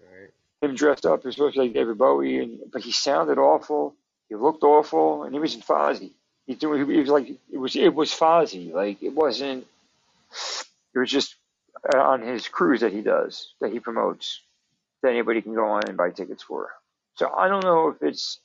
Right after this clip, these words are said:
Speaker 2: he's just starting to slow down because he's older and he needs to stop doing what, he's not a young guy. He stops, he needs to stop trying to be one
Speaker 1: <laughs> Yeah, bro.
Speaker 2: and just embrace,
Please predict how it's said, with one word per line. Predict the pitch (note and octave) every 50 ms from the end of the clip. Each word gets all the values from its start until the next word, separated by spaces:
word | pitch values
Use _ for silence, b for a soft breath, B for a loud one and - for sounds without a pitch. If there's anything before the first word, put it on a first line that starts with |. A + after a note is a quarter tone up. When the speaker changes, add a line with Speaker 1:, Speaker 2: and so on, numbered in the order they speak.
| _ _ _ _ _ _ _ _ _ _ _ _ _ _ _ _ _ -
Speaker 2:
he's | C#3 C#3 C#3 A#2+
just | - D3 C#3+ - - -
starting | - - D3 C3+ C3+ C#3 B2 C3+
to | C3+ A2+
slow | - - C#3+ C3+ B2+
down | B2+ C3+ C#3 C#3 C#3
because | C3+ B2 - B2 A2+
he's | G#2+ G#2+ G2
older | B2 B2 C3 C3 D3+ F3 E3+ E3+ - _ - -
and | - A2+ G2+ G2
he | G#2+ B2+
needs | C3 C3+ C3 A#2+ -
to | A#2 G#2
stop | - - A2+ G#2+ A#2+ B2+ B2+ -
doing | - C#3+ C3+ C3+ C3 C3
what, | B2+ C3 C3
he's | B2 A#2 B2+ A#2+ A2+
not | C3 C3 C3
a |
young | B2 B2 B2 B2 A#2
guy. | A2 A#2+ B2 C3 C3+ C3
He | A#2+
stops, | - - C3+ B2 - - - _ - - -
he | C3+
needs | C3+ C3 B2+ -
to | - -
stop | - - C#3+ C#3+ - -
trying | C#3 C3+ C3 A#2
to | G#2+
be | G2 A#2 C3+
one | C#3+ D3 D#3 E3 E3 D#3+ _ _ _ _ _ _
Speaker 1:
<laughs> | _ _ _ _ _
Yeah, | - G#2+ - A2+ A2 G2 F#2+ A2 G#2 G2 F#2 F#2 _ _
bro. | G#2 G2 F#2+ F#2+ -
Speaker 2:
and | B2 A2
just | A2 G#2+ G#2+
embrace, | G#2+ F#2+ F2+ F2+ G2+ A#2+ B2+ A2 - - -